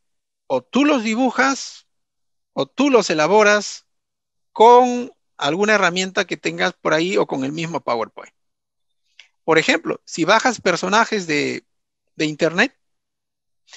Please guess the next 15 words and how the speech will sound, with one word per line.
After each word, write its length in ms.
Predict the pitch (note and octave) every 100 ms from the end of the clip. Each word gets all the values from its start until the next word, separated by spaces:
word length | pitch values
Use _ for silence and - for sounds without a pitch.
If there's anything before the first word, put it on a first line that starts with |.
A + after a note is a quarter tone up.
| - _
tendrás 360 | F3 E3 F#3+ -
que 120 | G#3
bajar 360 | F3+ D#3+ G#3 G3
imágenes 520 | F3+ F#3+ A3 G#3+ -
con 160 | E3+
fondo 260 | C#3+ G3 F#3+
transparente. 800 | F3+ C#3+ - D3 G#3+ G3 C3 - - _ _ _ _ _ _ _ _ _ _ - _
Para 200 | - D#3
eso 200 | F3 -
solo 240 | G3+ G3 F#3
tienes 240 | F#3+ F#3+
que 100 | E3
configurar 640 | D3 C#3+ - C#3 D3 G3 A3
tu 280 | - C#3+ B2+
buscador 760 | D3+ C#3+ - E3+ G3 B3